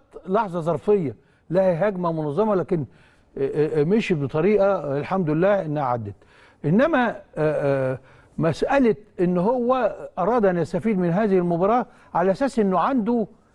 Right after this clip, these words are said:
مية وعشرين دقيقه، مية وعشرين دقيقه، اذا لم يستطع ان يحرز في الوقت الاصلي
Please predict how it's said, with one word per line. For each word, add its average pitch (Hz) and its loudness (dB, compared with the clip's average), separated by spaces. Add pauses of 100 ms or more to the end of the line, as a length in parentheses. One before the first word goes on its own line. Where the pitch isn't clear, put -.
(140)
مية 226 2
وعشرين 202 0
دقيقه، 165 -4 (1000)
مية 208 2
وعشرين 165 -4
دقيقه، 135 0
اذا 120 0
لم 190 0
يستطع 165 -6
ان 156 -4
يحرز 160 -2
في - -8
الوقت 175 0
الاصلي 226 0